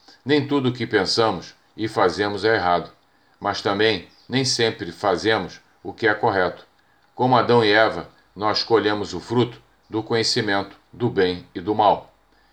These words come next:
Se a nossa vida será apenas física e temporária,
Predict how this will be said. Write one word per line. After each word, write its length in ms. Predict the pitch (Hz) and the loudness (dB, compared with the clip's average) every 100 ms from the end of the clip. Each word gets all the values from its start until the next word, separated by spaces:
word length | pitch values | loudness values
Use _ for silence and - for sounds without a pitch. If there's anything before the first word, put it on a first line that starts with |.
| _ _ | _ _
Se 520 | - - 147 95 - _ - | -4 2 2 2 -2 _ -2
a 140 | 107 | 0
nossa 380 | 117 139 147 117 | 2 2 2 0
vida 420 | 98 107 85 76 _ _ | 2 2 2 -4 _ _
será 300 | - 107 110 | -4 4 4
apenas 460 | 95 101 95 85 - | 4 0 -2 -4 -4
física 500 | 120 117 - - - - | 0 0 0 -12 -16 0
e 120 | 127 | 0
temporária, 720 | 123 90 87 87 107 95 80 | 0 -6 -2 2 4 4 0